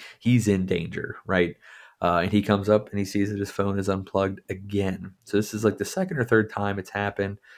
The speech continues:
Someone is blatantly trying to kill his battery so he can't call.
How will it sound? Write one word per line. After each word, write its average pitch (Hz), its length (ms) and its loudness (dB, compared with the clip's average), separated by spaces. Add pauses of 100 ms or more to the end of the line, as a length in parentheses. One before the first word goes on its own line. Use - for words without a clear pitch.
(140)
Someone 120 280 4
is 104 120 4
blatantly 107 480 6
trying 95 320 0
to 90 80 -6
kill 87 240 -4
his 95 160 -10
battery 87 420 -4
so - 140 -4
he 92 100 -8
can't 92 400 -10
call. - 320 -16